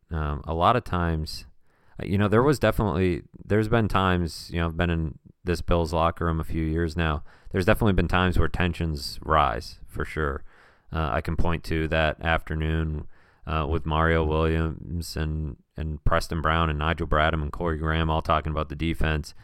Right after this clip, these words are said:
uh, and it getting very tense in there. Uh, there's, there were some times also in twenty fourteen, same deal, uh, after Mike Williams was complaining about, uh, being inactive and things like that. It got very tense in there.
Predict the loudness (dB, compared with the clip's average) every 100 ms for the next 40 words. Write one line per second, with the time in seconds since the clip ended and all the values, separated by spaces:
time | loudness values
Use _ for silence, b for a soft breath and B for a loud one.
0 | b b -8 -6 -4 -4 0 0 0 0
1 | -2 -2 -4 -4 -8 -6 -6 -8 b b
2 | b b b _ -6 -4 -2 -4 -2 2
3 | 2 2 0 0 2 0 -2 -2 0 0
4 | 0 0 0 0 0 0 2 0 -2 -4
5 | 2 4 2 -2 -4 -4 -4 -4 -4 -2
6 | -2 -2 -2 0 0 0 -4 b b b
7 | b -12 -6 -4 -2 -4 -4 -2 -2 -2
8 | -2 0 0 -2 -4 -8 -2 -2 0 -2
9 | -4 -4 -2 -2 -4 -10 b b b b
10 | -6 -4 -2 0 0 0 0 -2 -2 -4
11 | -2 -4 -2 -4 0 0 0 -4 _ _
12 | -6 0 0 2 2 0 -2 -4 -4 -8
13 | -8 -10 -10